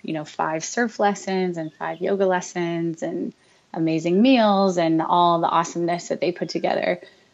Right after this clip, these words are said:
But then I basically bring in my background, um, and facilitation skills and really weave together, uh, a, a whole magical week that,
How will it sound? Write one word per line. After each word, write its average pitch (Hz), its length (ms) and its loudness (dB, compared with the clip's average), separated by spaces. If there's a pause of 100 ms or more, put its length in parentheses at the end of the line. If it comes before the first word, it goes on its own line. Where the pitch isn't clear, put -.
(140)
But 180 120 4
then 175 540 4
I 175 520 4
basically 180 460 6
bring 180 320 4
in 170 220 4
my 226 220 4
background, 170 960 2
um, 165 480 -6 (140)
and 165 160 -6
facilitation 175 720 -2
skills 165 260 -4
and 165 160 -2
really 160 420 0
weave 170 520 0
together, 156 600 -2 (560)
uh, 180 320 -6
a, 185 120 -4
a 170 260 0
whole 170 680 4 (160)
magical 165 640 0
week 165 560 -2
that, 160 480 -2